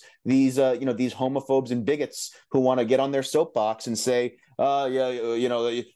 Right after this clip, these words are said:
I don't wanna see this, uh, shoved in my face. So, uh, you know, good on Provorov, good on the Rangers, blah, blah, blah." Give me a break. I just, I, I can't stand it.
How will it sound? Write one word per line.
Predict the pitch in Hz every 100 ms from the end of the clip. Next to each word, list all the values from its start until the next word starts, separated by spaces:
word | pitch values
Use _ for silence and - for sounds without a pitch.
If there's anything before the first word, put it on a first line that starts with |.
| -
I | 135 131 120 147
don't | 143
wanna | 139 127
see | 135 131
this, | 147 -
uh, | 139
shoved | 120 151 123
in | 127
my | 127 123
face. | - 165 143 -
So, | 131 120 117
uh, | 117 - -
you | 120
know, | 113
good | 110 170
on | 151 143 127
Provorov, | 165 175 143 135 123 107
good | 170
on | 156 135
the | 127
Rangers, | 139 165 131 113 98
blah, | 143 143
blah, |
blah." | 131 131 101 - _ _ _ _ _ _ -
Give | - 165
me | 120
a | 92
break. | 90 87 78 -
I | 113
just, | 110 98
I, | 113
I | 123
can't | 120 117 90
stand | - 90 82
it. | -